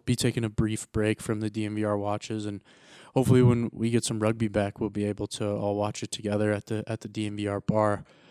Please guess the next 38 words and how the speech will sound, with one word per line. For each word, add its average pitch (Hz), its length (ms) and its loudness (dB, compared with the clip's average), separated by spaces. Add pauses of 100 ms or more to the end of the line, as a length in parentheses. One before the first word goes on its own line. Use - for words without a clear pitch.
(880)
Um, 110 220 4
so - 140 2
that's 131 100 2
kinda 139 160 6
what's 127 160 6
going 127 220 4
on 117 180 4
with 110 140 2
that. 110 320 4
In 117 100 0
terms 127 300 4
of 110 180 2
the 107 80 2
podcast, 117 840 2 (840)
I've 101 200 -2
really, 117 320 6
really 110 320 4
tried 107 380 0
hard 104 320 0
these 104 180 0
last 104 280 2
couple 107 260 0
weeks 110 400 0
to 110 240 0 (420)
get - 180 0
the 117 100 0
show 113 320 4
back 113 480 -2 (100)
on 113 340 0
the 101 100 -2
road, 120 580 6 (160)
uh, 107 240 -2
back 110 260 -2
on 113 80 -2
the 104 100 -4
rails. 110 360 2
I 113 100 2
mean, 117 360 0